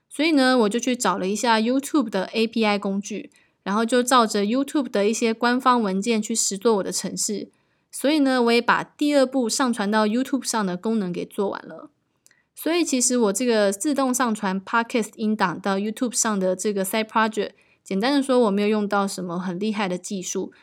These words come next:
大部分都是使用已经存在的工具。但是我必须要有个概念，知道说，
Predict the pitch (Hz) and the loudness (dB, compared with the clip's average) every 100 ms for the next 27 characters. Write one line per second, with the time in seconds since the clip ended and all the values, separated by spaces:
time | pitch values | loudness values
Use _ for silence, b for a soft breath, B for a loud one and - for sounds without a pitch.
0 | b b - 302 302 294 262 254 269 269 | b b 0 2 4 2 2 2 0 2
1 | 247 - 196 226 220 190 196 - 175 196 | 2 2 0 0 0 -2 -4 -4 -6 -4
2 | 185 175 185 180 190 196 - _ _ _ | -4 -4 -4 -6 -6 -10 -12 _ _ _
3 | _ 330 339 339 294 196 190 285 - 254 | _ -2 0 2 2 2 2 0 2 2
4 | 233 160 - 190 185 185 - 208 208 202 | 0 -2 -2 -2 -2 -6 -6 -2 2 2
5 | 202 190 185 196 | 2 -2 -2 -2